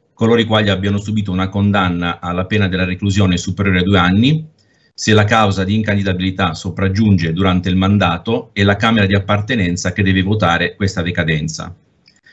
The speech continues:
Mentre invece per quelli che sono già in carica anche una condanna di primo grado, quindi non definitiva, comporta la sospensione fino a un massimo di diciotto mesi.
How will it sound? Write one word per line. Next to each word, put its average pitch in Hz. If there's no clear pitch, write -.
Mentre 113
invece 131
per 110
quelli 107
che 104
sono 110
già 110
in 131
carica 92
anche 127
una 101
condanna 104
di 92
primo 98
grado, 92
quindi 101
non 101
definitiva, 113
comporta 90
la 104
sospensione 104
fino 104
a 98
un 92
massimo 85
di 87
diciotto 85
mesi. 80